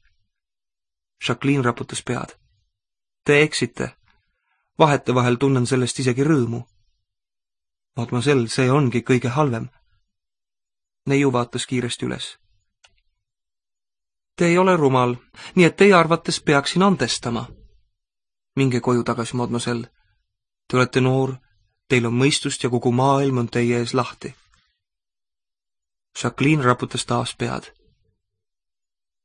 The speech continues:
"Te kas ei mõista või ei taha mõista? Simon on minu maailm." "Armastus ei ole veel kõik. Ainult siis, kui oleme noored, usume, et armastus ongi kogu maailm," lausus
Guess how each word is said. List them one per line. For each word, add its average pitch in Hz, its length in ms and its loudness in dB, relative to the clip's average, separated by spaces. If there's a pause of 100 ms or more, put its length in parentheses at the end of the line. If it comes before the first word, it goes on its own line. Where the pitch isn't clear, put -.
(440)
"Te 139 100 2
kas 139 220 -2
ei 143 80 2
mõista 147 420 0
või 123 160 2
ei 127 100 0
taha 143 260 -2
mõista? 120 440 -6 (1000)
Simon 123 540 2
on 123 120 0
minu 139 340 2
maailm." 123 480 -2 (1500)
"Armastus 120 500 0
ei 120 80 -2
ole 120 180 -2
veel 123 140 -4
kõik. - 380 -6 (600)
Ainult 127 300 2
siis, 147 380 -2
kui 127 200 -2
oleme 123 260 0
noored, 135 400 0
usume, 127 320 0
et 120 120 -6
armastus 123 460 -2
ongi 123 300 0
kogu 120 240 -2
maailm," 113 500 -2 (680)
lausus 120 420 -2